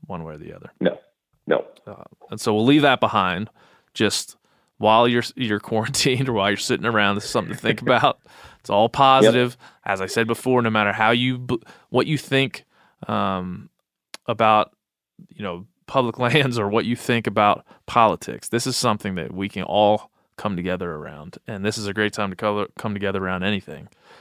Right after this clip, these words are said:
Speaker 1: Um, and so look, look up that, and we'll, at some point later in, uh, T H C Daily Quarantine. I probably won't call today.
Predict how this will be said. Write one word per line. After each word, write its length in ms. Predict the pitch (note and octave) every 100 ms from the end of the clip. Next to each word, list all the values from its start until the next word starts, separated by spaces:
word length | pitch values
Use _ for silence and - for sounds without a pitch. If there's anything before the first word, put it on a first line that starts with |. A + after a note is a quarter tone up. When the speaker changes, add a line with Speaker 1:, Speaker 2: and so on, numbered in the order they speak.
| _ _ -
Speaker 1:
Um, 420 | F2 D2+ - - _
and 160 | - G#2
so 300 | - E2 F2
look, 300 | A#2 A2+ A#2 -
look 220 | B2+ A#2+
up 160 | B2 A2+
that, 320 | B2+ C#3+ C#3 - _ _ -
and 160 | G#2
we'll, 180 | F#2+ -
at 220 | A2+ G2 -
some 180 | C3+
point 280 | C3 C3+ B2
later 280 | B2 A#2+ A2+
in, 120 | G#2+
uh, 280 | G2+ G2 F#2+ - _
T 200 | - A#2+
H 100 | G#2+
C 340 | B2+ A2+ G#2+ - _ -
Daily 280 | A#2 A2
Quarantine. 500 | G2 B2 B2 A#2+ B2+
I 80 | A2+
probably 260 | G#2+ D3+ C#3
won't 160 | C3 A2
call 220 | A2+ G#2+
today. 400 | - G2 F#2+